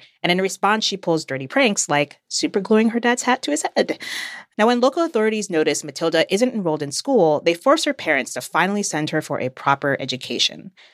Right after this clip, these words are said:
While there, she's taken under the wing of the sweet and patient teacher, Miss Honey, played by Lashana Lynch. She also goes head-to-head with the tyrannical headmistress, Miss Trunchbull, played by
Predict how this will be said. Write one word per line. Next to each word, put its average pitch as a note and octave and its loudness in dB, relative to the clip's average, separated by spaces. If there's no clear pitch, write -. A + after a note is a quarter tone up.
While F3 2
there, A3+ 4
she's - -6
taken E3 -2
under D#3 0
the D#3 0
wing C#3 -2
of C3+ -6
the - -8
sweet - 0
and D3+ -6
patient C4 2
teacher, D3+ -6
Miss C3+ -2
Honey, B3 2
played E3 2
by C#3+ 0
Lashana B2+ -2
Lynch. G3+ 2
She A3 2
also B3+ 2
goes G#3+ -2
head-to-head F3 0
with D#3 -8
the C#3 -12
tyrannical G#3 0
headmistress, C#3+ 0
Miss B2 -6
Trunchbull, F#3+ -4
played C3+ -4
by D3+ 2